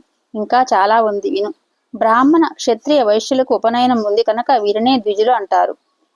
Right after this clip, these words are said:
ద్విజులందరూ తప్పకుండా శ్రౌతి పద్ధతిలో విభూతి త్రిపుండ ధారణ చేయాలి. అది లేకుండా గాయత్రి మంత్రాన్ని ఉపదేశించడానికి గాని,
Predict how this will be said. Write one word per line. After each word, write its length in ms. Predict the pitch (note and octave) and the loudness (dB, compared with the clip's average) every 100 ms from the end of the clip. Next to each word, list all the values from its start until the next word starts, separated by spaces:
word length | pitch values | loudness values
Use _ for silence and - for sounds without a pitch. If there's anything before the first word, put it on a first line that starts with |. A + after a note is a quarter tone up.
| - | -8
ద్విజులందరూ 580 | A3 B3+ C#4+ C4+ C4 D4 | -2 0 2 2 2 2
తప్పకుండా 680 | A3+ - A#3 C4 B3+ C4+ | 0 -2 -2 0 2 0
శ్రౌతి 320 | C4 G3+ G3+ B3+ | 0 0 0 0
పద్ధతిలో 520 | B3 A3 A3 A#3 B3 | -2 -2 -2 0 2
విభూతి 520 | G3+ F3+ B3 C4 B3 - | 0 -2 -2 -2 -4 -6
త్రిపుండ 380 | G#3+ A3 A3+ A#3+ | -6 -2 0 -2
ధారణ 440 | A3 A3 G#3+ B3+ A3+ | 0 0 2 0 0
చేయాలి. 380 | G3 F#3+ F3 - - | 2 2 0 -4 -4
అది 140 | A3 | 0
లేకుండా 480 | G3+ G3 - A#3+ B3+ | 2 2 0 0 0
గాయత్రి 480 | G#3+ F3+ F#3+ - A#3+ | 2 2 0 0 -2
మంత్రాన్ని 520 | A3+ A3 A3+ B3+ C4 | 0 0 0 2 0
ఉపదేశించడానికి 1400 | - _ _ _ A3 A3+ A#3 B3 A#3 A3 A3 G#3+ - A#3+ | -4 _ _ _ -2 0 0 -2 -2 -2 -2 -4 -4 -2
గాని, 400 | G3+ G3+ C4+ | 0 2 0